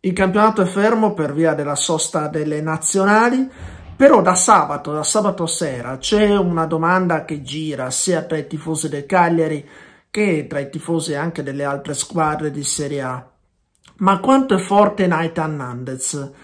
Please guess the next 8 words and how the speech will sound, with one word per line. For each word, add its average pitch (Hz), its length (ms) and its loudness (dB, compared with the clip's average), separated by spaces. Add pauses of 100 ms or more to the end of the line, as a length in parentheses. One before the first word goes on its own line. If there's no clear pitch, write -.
(480)
È - 80 0
una 220 140 6
domanda 220 580 4
che 165 600 -2
gira 180 540 2
insistentemente 170 960 -2
sui 175 200 -2
social 180 840 2